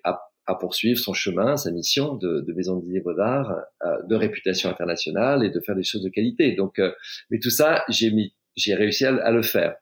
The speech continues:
voilà. Et c'était relativement naturel pour moi d'établir des contacts, de gérer des gens. J'ai fait plein d'erreurs et tout ça, mais, mais dans l'ensemble, ça s'est bien passé.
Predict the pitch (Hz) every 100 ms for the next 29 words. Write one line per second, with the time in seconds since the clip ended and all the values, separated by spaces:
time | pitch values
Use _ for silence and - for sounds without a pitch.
0 | _ 50 - - _ - - _ - 110
1 | 104 101 101 - _ - 107 95 117 113
2 | 127 127 127 117 120 113 113 107 107 90
3 | 90 78 - _ - 92 92 95 90 -
4 | 90 - 127 135 131 - - 85 90 92
5 | 90 90 90 107 117 123 123 117 - 87
6 | 90 92 87 87 95 98 87 110 147 143
7 | 92 - - - _ - 101 95 - -
8 | - - - - 87 85 - 110 95 92
9 | 95 90 87 90